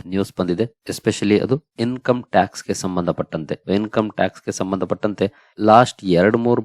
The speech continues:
ಬಜೆಟ್ ಸಂದರ್ಭದಲ್ಲೂ ಕೂಡ ಓವರ್ ಎಕ್ಸ್‌ಪೆಕ್ಟೇಷನ್ ಇತ್ತು. ಬಜೆಟ್ ಅಲ್ಲಿ ಇನ್ಕಮ್ ಟ್ಯಾಕ್ಸ್ ಲಿಮಿಟ್ ಅನ್ನ ಜಾಸ್ತಿ ಮಾಡ್ಬೋದು, ಹದಿನೈದು ಲಕ್ಷ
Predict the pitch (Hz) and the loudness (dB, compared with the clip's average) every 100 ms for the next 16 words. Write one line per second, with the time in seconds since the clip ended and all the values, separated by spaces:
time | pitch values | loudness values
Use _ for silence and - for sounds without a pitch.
0 | 87 90 110 - - - 95 107 110 104 | -2 2 2 2 -8 -6 -4 2 4 4
1 | 107 110 110 135 113 110 _ - 107 127 | 2 2 2 0 0 -2 _ 2 4 6
2 | 127 117 - - 104 - 95 - 92 87 | 6 4 0 -6 -6 -4 -4 -4 -6 -6
3 | - - _ 101 107 110 95 - _ 101 | -10 -12 _ 0 2 4 2 -6 _ -2
4 | 101 - _ _ 104 104 110 107 - 101 | -2 -2 _ _ -8 -2 0 0 2 0
5 | - - 95 95 95 92 92 87 95 90 | 0 -2 0 0 -2 -4 -6 0 2 2
6 | - 92 82 82 78 82 80 78 95 95 | -2 -2 2 2 2 0 0 -2 -4 -2
7 | 98 95 90 - | 2 2 2 0